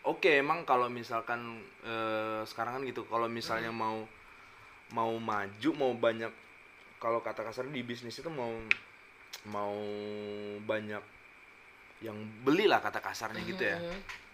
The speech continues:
Speaker 1: Ya harus ngikutin tren.
Speaker 2: Iya.
Speaker 1: Tapi nggak juga sih, maksudnya pasar itu, eh, kon-, apa ya, pe-, pasar itu kita bisa ciptain sendiri kok dari konsistensi yang a-, yang kita bikin sendiri.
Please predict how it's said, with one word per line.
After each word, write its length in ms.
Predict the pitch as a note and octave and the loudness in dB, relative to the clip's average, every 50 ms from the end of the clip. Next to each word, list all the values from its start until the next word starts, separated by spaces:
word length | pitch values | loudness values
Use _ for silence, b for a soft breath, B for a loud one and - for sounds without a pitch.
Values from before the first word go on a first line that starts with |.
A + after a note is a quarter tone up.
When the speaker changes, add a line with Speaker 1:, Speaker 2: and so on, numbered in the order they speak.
| - - - - - - - - - | -14 -12 -12 -12 -10 -12 -12 -10 -8
Speaker 1:
Ya 120 | A2+ A#2 | -6 -4
harus 180 | G#2+ A2 A#2+ A#2+ | -4 -4 -4 -4
ngikutin 420 | B2 B2 A#2 B2+ B2+ B2+ E3 F3 | -6 -8 -6 -4 -4 -4 -4 -4
tren. 200 | E3 B2 G#2+ G2 G2 G2 G2+ - | -2 -2 -2 -2 -4 -8 -10 -4
Speaker 2:
Iya. 260 | - E3 E3 D#3 D3+ D3+ - - - - - - | -2 0 0 0 -2 -6 -10 -14 -14 -14 -12 -8
Speaker 1:
Tapi 260 | - B2 - - G3+ G3+ | -6 -6 -4 -2 -2 -2
nggak 240 | F#3 C#3 A#2+ G2+ | 2 2 2 2
juga 340 | G2 G#2+ B2 C3 C#3+ B2+ G#2+ | 0 -2 -2 2 2 2 2
sih, 140 | G2+ - G#2+ | 2 0 -4
maksudnya 420 | G#2 G#2 G2+ G2+ B2 D3 D#3 E3+ - - B B B B B B B B B B - - | -6 -6 -6 -6 -4 -4 -4 -4 -4 -6 B B B B B B B B B B -16 0
pasar 340 | - C3 C#3 C#3+ - F3 E3 E3+ | 2 4 4 6 6 6 6 6
itu, 460 | C#3+ C3+ - - - B2+ D#3 F3+ G#3+ A3+ G#3+ G3+ - - - - - - - | 4 2 -2 0 0 2 2 2 -2 -6 -10 -14 -18 -20 -20 -20 -20 -20 -6
eh, 760 | - B2+ C3 B2+ B2 B2 A#2+ A#2+ A#2 A#2 A#2 A#2 A#2 A2+ A2+ G#2+ G2+ - | 0 2 4 4 4 4 2 2 0 0 0 0 0 -2 -2 -4 -6 -4
kon-, 280 | - C#3 C3+ C#3 C3 | -4 -4 -4 -4 -2
apa 220 | - B2 C3+ - A#2+ | -2 -2 -2 0 0
ya, 120 | G#2 F#2+ E2 - - | -2 -2 -2 -4 -8
pe-, 160 | - - B2+ | -8 -6 -6
pasar 320 | - - C3+ C3 - D3 C#3 | -6 -6 -8 -4 -4 -4 -4
itu 140 | D3 - G#3 | -4 -6 -8
kita 240 | - G3+ - G#3 G3 | -8 -6 -6 -6 -6
bisa 340 | E3 C#3+ C3+ C3 A#2+ - | -6 -6 -8 -8 -6 -6
ciptain 300 | C#3+ - C#3+ - - C3 | -6 -6 -4 -2 0 0
sendiri 300 | C#3 - D#3 D#3 D#3+ D3 | 0 -2 -4 -2 -2 -2
kok 140 | B2+ G#2 F2 - - - - - | -2 -2 -4 -6 -8 -12 -18 -8
dari 300 | - A#2 A#2 A#2+ C3+ D3+ | -2 2 2 4 4 2
konsistensi 640 | - C#3+ C3 B2 A#2 - - - A2+ A2+ A#2 C3+ | 2 0 -2 -4 -6 -6 -6 -6 -6 -6 -4 -2
yang 100 | C3+ B2 | -2 0
a-, 160 | A2 G2 G2+ F2 | 0 0 -2 -2
yang 140 | D2+ A#2 | -4 -6
kita 220 | A2 - G2 - G#2+ | -8 -8 -6 -6 -6
bikin 280 | G#2+ G#2+ G2+ - G#2 | -6 -6 -8 -10 -12
sendiri. 400 | F#2+ G#2 G#2 G2+ G#2 A2 G#2 G#2 | -12 -10 -10 -10 -10 -8 -8 -10